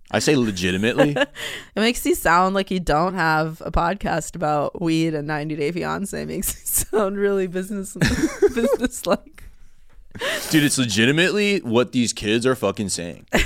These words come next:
Speaker 1: Okay?
Speaker 2: For serious? These are what these kids, I'm sorry, for seriously?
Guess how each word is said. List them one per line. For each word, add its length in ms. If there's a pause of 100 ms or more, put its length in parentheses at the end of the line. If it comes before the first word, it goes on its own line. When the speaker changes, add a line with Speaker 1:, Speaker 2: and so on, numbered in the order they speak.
(520)
Speaker 1:
Okay? 380 (1040)
Speaker 2:
For 400
serious? 960
These 240
are 60
what 140
these 180
kids, 260
I'm 120
sorry, 260
for 160
seriously? 880